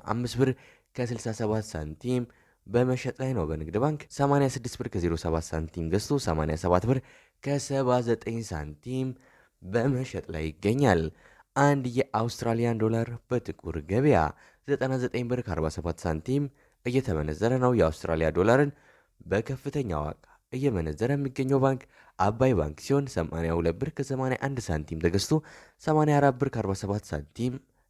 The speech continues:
እየተሸጠ ነው። በንግድ ባንክ ሰባ ስምንት ብር ከአስራ አምስት ሳንቲም ተገዝቶ ሰባ ዘጠኝ ብር ከሰባ አንድ ሳንቲም በመሸጥ ላይ ይገኛል። አንድ የቻይና ዩዋን በጥቁር ገበያ ሃያ አንድ ብር ከሠላሳ ስምንት ሳንቲም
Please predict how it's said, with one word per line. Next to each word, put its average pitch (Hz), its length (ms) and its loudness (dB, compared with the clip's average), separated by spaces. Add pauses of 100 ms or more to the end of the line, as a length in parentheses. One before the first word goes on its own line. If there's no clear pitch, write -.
እየተሸጠ 120 440 -2
ነው። - 200 -8
በንግድ 82 320 -4
ባንክ 139 220 2 (400)
ሰባ 139 180 0
ስምንት 127 300 -4
ብር 117 120 -4
ከአስራ 87 240 -6
አምስት 82 260 -6
ሳንቲም 80 300 -10
ተገዝቶ 90 440 -4
ሰባ 87 260 -4
ዘጠኝ 78 280 -2
ብር 107 160 2 (480)
ከሰባ 113 380 -2 (160)
አንድ 107 220 -6
ሳንቲም 113 640 -2 (520)
በመሸጥ 117 640 -2
ላይ 80 260 -6
ይገኛል። 90 760 0 (480)
አንድ 143 340 2
የቻይና 127 480 -2
ዩዋን 120 320 0 (280)
በጥቁር 87 580 -6 (100)
ገበያ 110 320 4 (360)
ሃያ 78 220 -2
አንድ 82 200 -4
ብር 113 200 -6
ከሠላሳ 85 460 -6
ስምንት 127 320 -8
ሳንቲም 80 520 -4